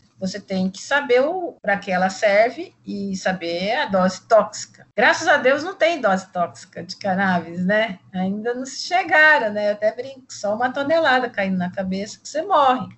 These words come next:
porque não tem. Agora, tem que estudar. E aí já tá estudado, né? As pessoas falam, "Não tem artigo científico." Bom, então não leram, então pararam de estudar na década de setenta, né? Porque o Carlini tem um artigo de setenta e nove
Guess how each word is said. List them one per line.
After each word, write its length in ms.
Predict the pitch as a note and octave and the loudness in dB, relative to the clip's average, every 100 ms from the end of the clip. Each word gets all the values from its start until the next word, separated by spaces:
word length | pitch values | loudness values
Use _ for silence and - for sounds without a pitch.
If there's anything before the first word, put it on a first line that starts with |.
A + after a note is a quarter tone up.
| _ _ | _ _
porque 300 | D3 - - | -20 -20 -14
não 180 | D#3+ C4+ | -10 -8
tem. 480 | - A4+ A4 F4+ - - | 0 0 0 -2 -8 -4
Agora, 840 | F#3+ F#3+ F3+ F3+ F3 E3+ E3 D#3+ - | 2 2 4 6 8 6 2 0 -6
tem 160 | - E3+ | -14 -12
que 80 | - | -10
estudar. 720 | - A4+ B4 A4 D#4+ G3 - _ - | -8 2 6 6 6 2 -8 _ -6
E 120 | G3+ | 2
aí 540 | G#3 F#3+ F#3 C4 D#4 | 4 4 2 0 -2
já 160 | - F#3+ | -4 -2
tá 180 | C4 G4 | 2 2
estudado, 640 | - D4 G3+ E3 - D#3 | 0 -4 0 0 0 -6
né? 180 | E3+ F3 | -6 -6
As 180 | F3+ | -6
pessoas 400 | - F3 C4+ C#4+ | -12 -12 -6 -4
falam, 240 | - G3+ G3 | 2 2 2
"Não 200 | C4+ G4 | 0 0
tem 320 | - C#4+ B3 | 2 2 2
artigo 360 | F#3+ - F#3 - | -2 -4 -10 -10
científico." 680 | - D#3 - - - - - | -10 -12 -14 -10 -10 -12 -8
Bom, 300 | F#3 E3+ D#3+ | -4 -4 -4
então 180 | G3+ B3 | -4 -2
não 120 | D#4 | 0
leram, 600 | B3 B3 D#4 G4+ A#4 A4+ | 4 6 6 4 -2 -8
então 180 | - G3+ | -8 -6
pararam 560 | A#3 C4+ A#3 A3+ C#4+ C#4 | 2 4 6 6 4 2
de 60 | |
estudar 400 | - - G3+ A3 | -6 -10 0 2
na 120 | C4+ A#3+ | 2 2
década 380 | A3+ B3+ C#4 | 2 0 0
de 80 | C#4 | -2
setenta, 680 | - F4+ - B3+ A#3 A3 E3+ | 0 -2 2 2 2 0 -4
né? 140 | F3+ | -6
Porque 180 | F#3 - | -8 -10
o 40 | F#3 | -4
Carlini 600 | G3+ F#3+ F#3+ F#3+ A3+ B3+ | 0 0 0 -4 -8 -6
tem 120 | C#4 | -4
um 120 | C#4 | -2
artigo 420 | C4 C4 A#3 A#3 | -2 -4 -10 -16
de 80 | - | -8
setenta 420 | A3+ G#3+ A3+ A#3 | -6 -4 -8 -6
e 140 | D#4 G4+ | -6 -2
nove 380 | A3 A3 B3 | 2 4 2